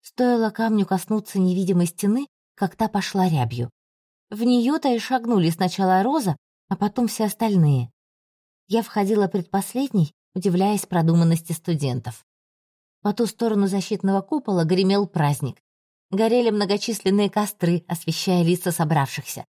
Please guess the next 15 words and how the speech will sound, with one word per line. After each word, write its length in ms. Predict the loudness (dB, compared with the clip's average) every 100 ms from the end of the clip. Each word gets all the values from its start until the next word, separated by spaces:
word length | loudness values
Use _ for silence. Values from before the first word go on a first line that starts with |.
| _ _ _
Играла 400 | -2 0 2 2
музыка, 480 | 0 0 0 0 0
заглушая 520 | 2 0 0 2 2
шелест 420 | 0 -2 -2 -2
накатывающих 880 | -4 -2 -2 0 2 2 0 -8 -6
волн. 440 | -2 2 2 0 -6 _ _ _ _ _ -2
Народ 400 | 0 2 0 -4
веселился, 580 | -6 -2 -2 -2 -6 -8 _ _
разбиваясь 640 | -4 0 0 2 0 0
на 100 | -4
кучки 420 | -4 -6 -8 -10 -10 _ -4
и 60 |
обсуждая 540 | -2 -2 -6 -2 0 0
всякое 460 | -2 0 2 4
разное. 460 | 2 2 -2 -4